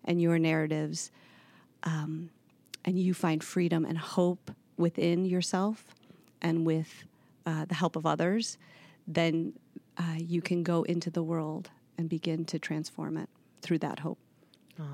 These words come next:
Speaker 2: that's so good. Thank you so much for sharing that part. Um, it's gonna get even better in a second here. So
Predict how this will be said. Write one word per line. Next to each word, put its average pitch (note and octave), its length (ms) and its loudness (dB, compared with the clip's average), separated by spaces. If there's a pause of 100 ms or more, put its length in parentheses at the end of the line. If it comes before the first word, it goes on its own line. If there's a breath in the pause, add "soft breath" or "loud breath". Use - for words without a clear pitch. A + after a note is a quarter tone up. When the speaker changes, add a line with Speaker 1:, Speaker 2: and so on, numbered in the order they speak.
(120)
Speaker 2:
that's C#3 180 -16
so - 360 -6
good. C#3 300 -8
Thank D3+ 300 -6
you D3 100 -4
so D3 220 -4
much C#3+ 200 -8
for - 120 -10
sharing C3+ 320 -6
that D3 180 -6
part. - 280 -10 (800 loud breath)
Um, D3 220 -4
it's D#3+ 160 -4
gonna D3+ 220 0
get D3 160 -2
even C3+ 260 -4
better C3 400 -4 (160)
in C#3+ 140 -8
a C3+ 60 -8
second C#3 300 -6
here. C#3+ 160 -8
So D#3 580 2